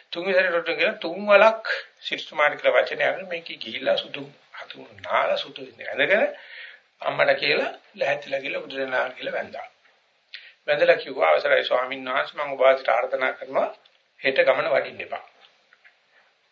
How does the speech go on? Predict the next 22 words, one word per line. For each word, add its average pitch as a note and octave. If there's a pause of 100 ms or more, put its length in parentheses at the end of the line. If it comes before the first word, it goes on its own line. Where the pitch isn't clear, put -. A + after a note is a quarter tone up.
(160)
ඉතින් F#3+
මේ, G#3+
මේ G3+
දාස F#3+
කෙල්ලක් E3+ (680)
පුදුමාකාර G3+
තෙදෑතු F3
බුදුහාම D#3
කතා D3
කරනවා. C#3+
බුදුහාම F3
කියනවා, F3+ (600)
"මේ D3
මොකද?" D3 (1600)
"ස්වාමීන් A#2
වහන්සේ A#2+ (480)
ඔබ -
වහන්සේට D3
තේරෙන්නේ D3
නැහැ D3
සිටු C#3
පවුලක D3